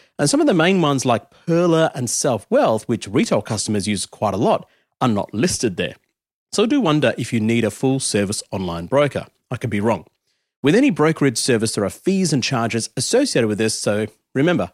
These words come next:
I've talked about this in earlier episodes. Go back and listen to it. So what about bond E T Fs?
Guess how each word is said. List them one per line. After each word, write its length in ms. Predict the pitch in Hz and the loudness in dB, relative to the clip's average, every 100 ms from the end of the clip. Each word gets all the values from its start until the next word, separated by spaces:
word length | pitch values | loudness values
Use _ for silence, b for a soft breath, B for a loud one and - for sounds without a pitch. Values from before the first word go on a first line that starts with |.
| _ | _
I've 180 | 113 98 | -6 -4
talked 240 | - 180 - | -2 -2 0
about 220 | 107 117 | -2 -2
this 180 | 110 - | -6 -6
in 160 | 113 - | -8 -2
earlier 320 | 147 151 135 | 0 2 4
episodes. 540 | 110 110 107 101 90 - | 2 0 -2 -2 -4 -12
Go 120 | - 95 | -4 -2
back 200 | 95 110 | -2 0
and 80 | |
listen 180 | 117 156 | 0 0
to 120 | 120 | -2
it. 100 | 98 - _ _ _ _ _ - | -4 -8 _ _ _ _ _ -4
So 80 | 294 | 0
what 100 | 370 | 2
about 260 | 269 226 | 2 0
bond 240 | - 139 120 | 0 0 2
E 120 | 117 | 0
T 200 | - 95 | 0 -4
Fs? 300 | 76 - | -4 -12